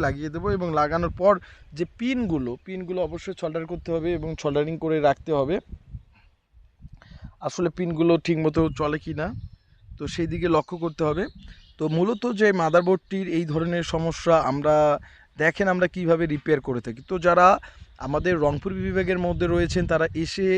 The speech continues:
আপনারা, আহ, এসে সার্ভিসিং করতে পারবেন, নিজেরাই দেখে সার্ভিসিং করতে পারবেন। এছাড়া যারা দূর দূরান্ত রয়েছেন তারা কুরিয়ার সার্ভিসের মাধ্যমে পাঠাই দিলেও আমরা রিপেয়ার করে দেই। তো যারা যে যেখান থেকে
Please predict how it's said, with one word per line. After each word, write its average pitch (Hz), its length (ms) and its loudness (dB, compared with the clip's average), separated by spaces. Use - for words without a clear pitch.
আপনারা, 160 320 2
আহ, 127 380 2
এসে 214 180 -4
সার্ভিসিং 180 340 -4
করতে 180 200 -8
পারবেন, 160 280 -2
নিজেরাই 160 380 -2
দেখে 156 180 -6
সার্ভিসিং 147 360 -10
করতে 143 220 -12
পারবেন। 143 240 -6
এছাড়া 202 340 -8
যারা 190 140 -4
দূর 170 160 -8
দূরান্ত 180 280 -6
রয়েছেন 170 420 -6
তারা 160 140 0
কুরিয়ার 170 300 -2
সার্ভিসের 156 400 -4
মাধ্যমে 156 240 -2
পাঠাই 151 240 0
দিলেও 151 200 -2
আমরা 147 140 -2
রিপেয়ার 143 420 -6
করে 139 240 -4
দেই। 165 100 -4
তো - 40 -14
যারা 151 200 4
যে 151 80 -4
যেখান 156 300 -2
থেকে 151 140 -4